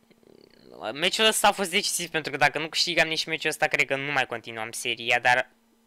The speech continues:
nu știu. Um, am, uh, m-am băgat foarte mult și pe simptome. M-am băgat extrem de mult pe simptome. Nu știu dacă acum, dar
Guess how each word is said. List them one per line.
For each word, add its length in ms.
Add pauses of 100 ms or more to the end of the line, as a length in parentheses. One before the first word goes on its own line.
(380)
nu 260
știu. 260 (520)
Um, 960 (120)
am, 340
uh, 920 (680)
m-am 180
băgat 240
foarte 280
mult 240
și 340
pe 180
simptome. 800 (400)
M-am 160
băgat 300
extrem 460
de 60
mult 180
pe 80
simptome. 640
Nu 80
știu 180
dacă 520 (260)
acum, 540 (180)
dar 480